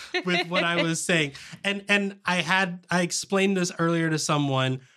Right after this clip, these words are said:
Speaker 2: If I send somebody a text message, then I am expecting them to get back to me whenever they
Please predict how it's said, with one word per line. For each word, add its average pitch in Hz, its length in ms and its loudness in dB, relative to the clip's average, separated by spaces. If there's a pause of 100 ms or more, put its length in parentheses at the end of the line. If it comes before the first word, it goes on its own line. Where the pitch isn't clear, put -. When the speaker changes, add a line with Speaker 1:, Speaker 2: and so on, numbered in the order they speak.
(640)
Speaker 2:
If 190 220 -2
I 196 140 2
send 190 300 -2
somebody 202 300 0
a 170 40 0
text 165 360 -2
message, 196 600 0 (680)
then 175 500 0
I 165 160 2
am 160 180 0
expecting 180 720 -2
them 170 180 4
to 147 60 -2
get 147 340 -4
back 151 300 0
to 180 120 -4
me 160 220 2
whenever 151 800 0
they 139 560 -2